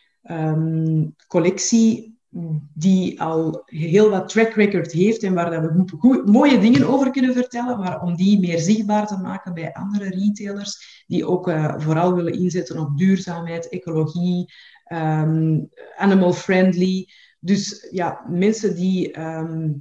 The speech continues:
die ambitie hebben om, om die mooie producten op de markt te brengen, eh, mogen zeker eens aankloppen bij, bij Captain Cork, want wij hebben een heel mooi assortiment dat, eh, perfect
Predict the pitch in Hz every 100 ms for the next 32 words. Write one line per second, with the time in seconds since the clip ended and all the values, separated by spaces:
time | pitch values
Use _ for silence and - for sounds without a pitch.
0 | - _ _ 151 156 _ _ 170 196 233
1 | - 208 208 202 190 160 180 180 180 -
2 | 170 165 160 170 - _ 147 156 185 175
3 | 180 165 - 165 156 - - 156 143 151
4 | 247 - 277 240 254 262 277 _ _ _
5 | - 165 165 160 156 147 - _ - 165
6 | 160 151 156 185 254 254 240 214 226 220
7 | 208 180 180 175 - 165 160 165 170 165
8 | 156 165 247 208 175 170 160 160 160 151
9 | 170 185 - - 156 175 - 160 - 156
10 | - 160 160 170 - 160 151 151 151 151
11 | 156 - 170 -